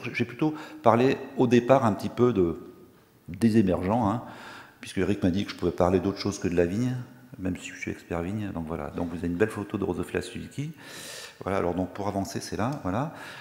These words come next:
Alors je vais remercier quand même tout de suite, hein, euh,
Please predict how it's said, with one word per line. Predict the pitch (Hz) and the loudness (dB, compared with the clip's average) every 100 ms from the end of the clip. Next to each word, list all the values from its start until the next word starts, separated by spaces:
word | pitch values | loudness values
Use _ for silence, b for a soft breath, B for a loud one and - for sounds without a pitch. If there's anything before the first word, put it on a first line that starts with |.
| B | B
Alors | - 87 | 2 4
je | 104 | 6
vais | |
remercier | 135 151 151 - 156 | 6 6 4 2 -2
quand | 143 131 | 2 2
même | 135 131 | 2 0
tout | 127 | -6
de | |
suite, | - 156 151 | -6 -8 -2
hein, | 117 127 | 0 2
euh, | 104 92 | 2 2